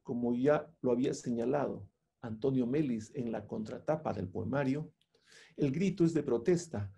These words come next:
contra la destrucción del medio ambiente y la extinción de plantas, animales y seres humanos. Sin embargo,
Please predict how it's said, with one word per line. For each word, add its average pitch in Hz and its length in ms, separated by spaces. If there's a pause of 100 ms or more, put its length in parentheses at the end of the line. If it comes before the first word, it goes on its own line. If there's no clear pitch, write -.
(160)
contra 123 340
la 110 120
destrucción 131 640
del 120 160
medio 117 240
ambiente 123 560 (400)
y 139 120
la 123 100
extinción 156 800
de 131 100
plantas, - 1900
animales 117 600 (160)
y - 80
seres 127 280
humanos. - 460 (460)
Sin - 160
embargo, 165 400